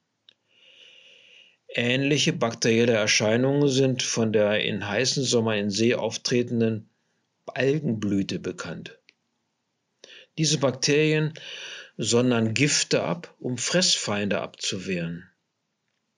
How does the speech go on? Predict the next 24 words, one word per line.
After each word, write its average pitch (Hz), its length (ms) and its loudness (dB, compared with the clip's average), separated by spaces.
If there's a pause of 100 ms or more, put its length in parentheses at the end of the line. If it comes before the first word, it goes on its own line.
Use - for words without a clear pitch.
(720)
Fledermäuse 190 800 2
pflegen 165 640 2
nach - 180 -2
ihrer 107 320 0
nächtlichen 117 640 -2
Jagd 113 640 -2
morgens 113 720 0
vor 175 320 0
der 131 180 4
Rückkehr 117 380 2
in 104 80 -4
ihr 95 240 -2
Tagesquartier 135 1040 -4 (540)
noch 147 180 -2
von 147 180 -2
der 151 160 0
Wasseroberfläche 101 800 0
zu 131 160 -4
trinken. - 560 -6 (1600)
Sie - 180 2
haben 185 100 6
einen 165 220 2
schnellen 175 560 2
Stoffwechsel, 131 960 0